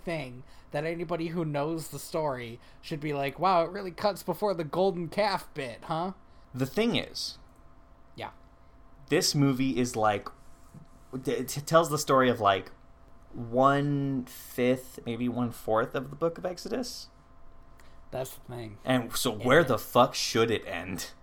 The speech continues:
Speaker 2: <laughs> Um,
Speaker 1: Well, it probably shouldn't end with forty years in a desert that does not take forty years to cross.
Speaker 2: Yeah.
Speaker 1: It probably shouldn't end with all those times that the Hebrew god pranks all the other gods.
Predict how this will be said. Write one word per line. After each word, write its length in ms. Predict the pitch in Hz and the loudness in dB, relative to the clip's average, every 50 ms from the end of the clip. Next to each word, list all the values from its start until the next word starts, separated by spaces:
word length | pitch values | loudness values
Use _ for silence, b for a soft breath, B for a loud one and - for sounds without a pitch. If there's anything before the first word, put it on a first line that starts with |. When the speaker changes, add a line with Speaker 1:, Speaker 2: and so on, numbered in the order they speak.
| - B B B | -20 B B B
Speaker 2:
<laughs> 360 | B 262 - - - - - - 180 160 147 147 - | B -8 -8 -8 -10 -6 0 4 4 6 6 6 6
Um, 340 | 175 147 131 123 113 110 - b b b b b - | 8 8 8 6 6 2 -4 b b b b b -4
Speaker 1:
Well, 300 | 156 214 247 269 277 269 | 0 2 4 4 4 2
it 160 | 226 185 - | 2 -2 -2
probably 360 | - 254 277 285 302 294 277 | -2 0 0 0 0 -4 -6
shouldn't 380 | - - - 254 247 226 214 190 | -6 -4 -2 0 0 0 -2 -4
end 220 | 190 196 202 202 175 | -4 -4 -4 -4 -4
with 180 | 170 160 151 - - - - | -4 -4 -6 -6 -10 -16 -8
forty 360 | - 170 170 175 185 185 170 175 | -4 -2 0 0 0 -2 -4 -6
years 720 | 165 156 143 135 147 156 160 165 160 156 156 147 - - - - - - | -8 -10 -8 -6 -4 -2 -2 -2 -2 -4 -6 -8 -10 -10 -12 -14 -16 -12
in 240 | 151 147 147 143 139 | -10 -8 -8 -8 -8
a 60 | 131 | -10
desert 580 | 127 - - 151 147 147 - 139 139 127 - - - | -12 -10 -6 -4 -4 -4 -4 -6 -8 -8 -10 -12 -14
that 200 | - 131 110 - - | -14 -14 -14 -14 -16
does 200 | 139 127 - 127 | -16 -14 -12 -8
not 240 | 123 131 - 123 | -6 -6 -6 -6
take 220 | - 131 113 110 - | -8 -12 -14 -14 -14
forty 300 | - 131 117 113 110 110 | -12 -12 -10 -10 -10 -12
years 340 | 107 110 110 107 104 107 - | -12 -12 -14 -14 -14 -16 -16
to 100 | - 113 | -18 -18
cross. 540 | - - 123 117 113 110 104 95 - - - b b b b b b b | -14 -12 -10 -10 -8 -8 -10 -12 -12 -16 -18 b b b b b b b
Speaker 2:
Yeah. 800 | - 117 123 127 127 127 131 131 131 127 127 123 117 110 107 101 B B B B B B B - - - - - - - - - - - - - - - | 0 4 6 8 10 10 10 8 8 6 6 6 6 4 4 2 B B B B B B B -12 -12 -14 -14 -14 -14 -14 -16 -16 -18 -20 -20 -20 -10 -8
Speaker 1:
It 120 | - 170 - | -6 -6 -2
probably 300 | - 247 262 254 233 214 | 0 0 2 2 2 0
shouldn't 380 | 214 - - 233 208 208 190 | 0 0 0 0 0 0 0
end 160 | 180 180 175 160 | 0 0 0 -2
with 120 | 165 170 | -2 0
all 120 | 185 175 170 | 2 2 2
those 240 | 165 165 160 160 - | 2 0 -2 -4 -4
times 400 | - 170 160 160 160 160 143 135 | -4 -2 -2 -2 -2 -4 -6 -6
that 340 | 151 147 143 139 127 - | -4 -2 -2 -2 -4 -6
the 140 | - 147 139 | -8 -6 -6
Hebrew 340 | 135 143 165 151 151 151 135 | -4 -6 -6 -6 -6 -8 -6
god 300 | 127 147 135 131 123 - | -4 -4 -4 -4 -6 -10
pranks 420 | - - 156 143 139 135 - - | -8 -6 -6 -6 -6 -8 -8 -8
all 120 | 151 143 127 | -8 -6 -6
the 140 | 120 131 135 | -6 -6 -4
other 160 | 135 131 127 | -4 -4 -6
gods. 640 | 120 131 123 110 110 110 110 110 - - - - - | -6 -8 -6 -6 -6 -8 -8 -10 -12 -14 -14 -14 -16